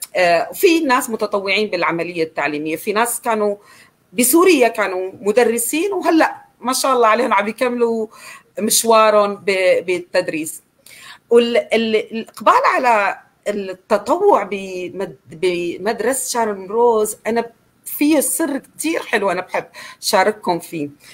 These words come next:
مدرسة شارون روز نحن مندرس ثقافة بلادنا،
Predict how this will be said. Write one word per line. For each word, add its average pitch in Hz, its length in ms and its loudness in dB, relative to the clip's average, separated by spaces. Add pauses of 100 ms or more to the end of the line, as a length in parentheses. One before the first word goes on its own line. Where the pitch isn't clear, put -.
(140)
مدرسة - 460 2
شارون 285 220 2
روز 240 300 2
نحن 214 420 -2
مندرس 294 920 0 (500)
ثقافة 240 760 2 (140)
بلادنا، 151 680 -4